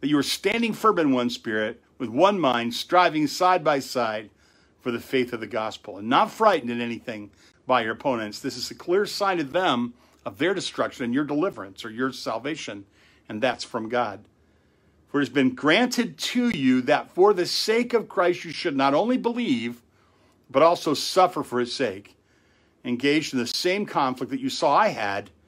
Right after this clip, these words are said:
and now hear that I still have." You see what Paul's done? He said, "I'm in a conflict, I'm suffering,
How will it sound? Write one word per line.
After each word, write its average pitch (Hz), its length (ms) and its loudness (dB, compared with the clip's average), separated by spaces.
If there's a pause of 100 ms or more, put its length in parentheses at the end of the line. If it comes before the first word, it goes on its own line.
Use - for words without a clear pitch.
(360)
and 120 120 0
now 147 180 2
hear 151 360 2
that 131 140 2
I 143 100 2
still 147 300 -4
have." 117 320 -4 (500)
You 160 60 -6
see 262 120 2
what 254 140 8
Paul's 170 280 4
done? 147 260 2 (340)
He 214 140 -6
said, 170 240 6
"I'm 175 160 6
in 190 80 0
a 185 60 0
conflict, 185 520 0
I'm 135 140 2
suffering, 127 560 0